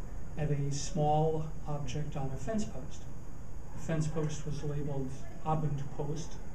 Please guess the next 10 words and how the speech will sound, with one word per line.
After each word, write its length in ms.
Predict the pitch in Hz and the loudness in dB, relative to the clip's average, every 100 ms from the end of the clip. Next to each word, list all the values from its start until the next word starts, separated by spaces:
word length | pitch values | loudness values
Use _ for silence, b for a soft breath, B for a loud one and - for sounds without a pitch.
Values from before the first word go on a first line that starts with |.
| - - | -2 0
evening 320 | 160 151 139 135 135 | 0 2 0 0 0
newspaper, 440 | 135 135 131 147 151 | -2 -2 -2 -2 -2
German 360 | 143 135 131 | -2 -2 -2
newspaper 380 | 135 - 139 131 | -2 -2 -2 0
in 100 | 135 | -2
Fort 200 | - 139 | 0 0
Wayne 200 | 127 127 | 0 0
at 220 | 131 - | -2 -2
the 60 | - | -2
time. 360 | 143 143 170 | -2 -2 -2